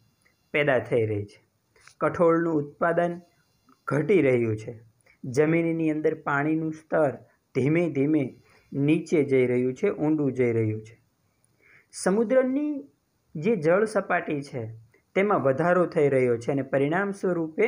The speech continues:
જે દરિયા કિનારાનો વિસ્તાર છે એના ધોવાણની અંદર વધારો થઈ રહ્યો છે, એનું સ્તર વધી રહ્યું છે. તાપમાનની અંદર વધારો થાય છે અને પરિણામ સ્વરૂપે લોકો ડિહાઇડ્રેશન અને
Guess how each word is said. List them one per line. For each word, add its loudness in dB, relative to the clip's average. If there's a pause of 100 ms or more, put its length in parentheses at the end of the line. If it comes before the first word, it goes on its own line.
(560)
જે -4
દરિયા 2
કિનારાનો -2
વિસ્તાર 0
છે -10 (600)
એના 0
ધોવાણની 0
અંદર -2 (380)
વધારો 2
થઈ 0
રહ્યો 2
છે, -6 (580)
એનું 0
સ્તર 2 (460)
વધી 2
રહ્યું 2
છે. -20 (1000)
તાપમાનની 0
અંદર 2
વધારો 4
થાય 2
છે -2
અને 0
પરિણામ 0
સ્વરૂપે -2 (380)
લોકો 2
ડિહાઇડ્રેશન 0 (160)
અને 2